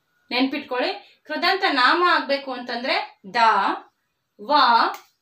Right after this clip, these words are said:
ದ ಇರ್ಬೇಕು, ಕೊನೆಯಲ್ಲಿ ವ ಇರ್ಬೇಕು, ಅದ ಇರ್ಬೇಕು. ನಿಷೇಧಾರ್ಥಕ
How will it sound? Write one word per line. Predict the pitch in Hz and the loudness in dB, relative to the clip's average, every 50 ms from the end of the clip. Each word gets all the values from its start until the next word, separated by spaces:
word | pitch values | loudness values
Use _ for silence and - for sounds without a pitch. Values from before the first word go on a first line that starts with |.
| _ _ _ _ _ _ _ _ _ _ 202 214 | _ _ _ _ _ _ _ _ _ _ -2 2
ದ | 277 269 294 339 349 349 | 2 4 4 4 2 2
ಇರ್ಬೇಕು, | 311 262 233 254 254 254 254 | 0 -2 -4 -4 -4 -4 -8
ಕೊನೆಯಲ್ಲಿ | - 247 240 247 240 240 226 214 226 240 311 370 381 - - - | -8 -8 -8 -6 -6 -6 -6 -6 -6 -6 -8 -8 -10 -14 -18 -14
ವ | 214 226 262 262 277 320 339 339 311 | -4 0 2 4 4 4 4 2 0
ಇರ್ಬೇಕು, | 277 240 220 226 214 214 - 294 349 381 - - _ _ - | -4 -6 -6 -6 -6 -6 -8 -10 -10 -12 -12 -16 _ _ -4
ಅದ | 220 247 220 269 | -2 0 2 4
ಇರ್ಬೇಕು. | 311 320 294 269 226 202 185 180 - - - - - _ _ _ _ _ _ | 4 4 4 2 0 -4 -8 -10 -12 -12 -14 -18 -18 _ _ _ _ _ _
ನಿಷೇಧಾರ್ಥಕ | - 269 269 - 320 311 302 277 269 262 254 247 240 220 220 - | -6 -6 -4 -2 -2 -2 -2 0 2 2 2 0 -2 -6 -8 -6